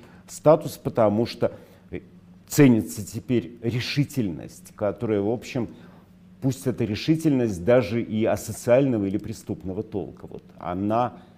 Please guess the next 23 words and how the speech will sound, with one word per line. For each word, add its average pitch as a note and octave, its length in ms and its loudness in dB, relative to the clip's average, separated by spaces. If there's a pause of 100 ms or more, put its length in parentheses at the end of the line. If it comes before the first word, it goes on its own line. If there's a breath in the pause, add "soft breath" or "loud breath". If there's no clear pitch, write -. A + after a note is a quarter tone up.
снова G#2+ 440 0
в - 120 -14
цене. A2 420 -2 (380 loud breath)
Пришел D3 360 4
ко B2+ 140 6
мне B2+ 240 4
вопрос, F3 640 4 (520 loud breath)
ам, G#2 1000 6
бессмертный F3+ 600 2
полк C3 380 -2
отменен. E2 580 -8
Действительно D3 640 -2
ли G#2 140 2
это G#2 200 -2
так? F3+ 300 -2
Да, F3+ 160 0
действительно, E3 320 -4
бессмертный A#2 600 -4
полк A#2 320 -4
отменен. C#3 440 -4
Горе-то - 440 2
какое, F#2 440 -2
а? F#3 120 -2